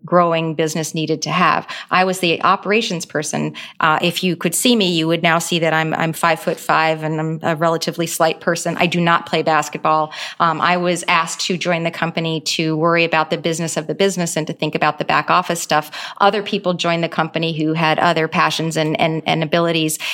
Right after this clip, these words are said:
And we had this really kind of abiding law, which is, like, the team with the most superstars wins, uh, and the, and, you know, best idea wins. And so by growing a company basically full of a bunch of twenty-somethings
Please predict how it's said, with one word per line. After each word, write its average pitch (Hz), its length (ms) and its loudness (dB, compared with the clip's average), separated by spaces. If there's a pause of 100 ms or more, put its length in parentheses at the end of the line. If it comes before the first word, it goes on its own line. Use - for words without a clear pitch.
(100)
And 180 160 4
we 185 80 4
had 180 240 2
this 170 180 2
really 180 300 4 (160)
kind 165 180 2
of 156 60 0
abiding 160 480 2
law, 175 240 4
which 156 180 -2
is, 160 80 -4
like, 151 140 0
the 170 80 -2
team 254 200 2
with 269 120 0
the 226 80 2
most 202 260 2
superstars 185 580 2
wins, 170 440 0 (360)
uh, 180 280 4
and 190 160 0
the, 170 60 2 (120)
and, 175 360 2
you 175 100 0
know, 175 140 2
best 196 280 2
idea 190 360 2
wins. 147 340 -2
And 175 100 -2
so 175 240 2
by 175 200 2
growing 196 380 0
a 180 60 0
company 190 400 -2
basically 160 460 -2
full 170 220 2
of 160 100 2
a 156 60 -4
bunch 165 200 0
of 143 80 -6
twenty-somethings 175 920 0